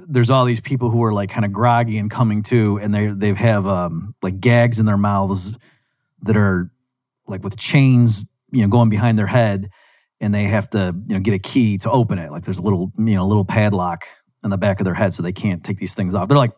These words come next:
plastic and, like, a bike pad and stuff, you know? So, I mean, it's, they're in there pretty good. It's not just, like, somebody stuffed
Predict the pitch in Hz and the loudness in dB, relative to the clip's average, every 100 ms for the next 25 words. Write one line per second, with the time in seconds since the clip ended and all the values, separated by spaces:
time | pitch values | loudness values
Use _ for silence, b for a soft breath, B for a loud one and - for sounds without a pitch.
0 | _ - 139 117 101 110 95 92 90 92 | _ -4 0 0 0 -6 -6 -6 -8 -10
1 | - _ _ _ _ _ _ _ _ 135 | -16 _ _ _ _ _ _ _ _ -14
2 | 120 113 104 107 104 110 107 - 101 90 | -12 -10 -8 -6 -2 -2 -2 -2 -2 -2
3 | 82 - - - 98 92 98 92 95 - | -6 -6 -8 -2 -2 0 -2 -2 -4 -2
4 | 135 139 135 120 101 110 98 92 98 82 | 2 4 6 4 2 2 0 2 -2 -2
5 | - 90 87 - 85 - 85 78 - 87 | -4 -4 -4 -6 -4 -4 -4 -2 -2 -4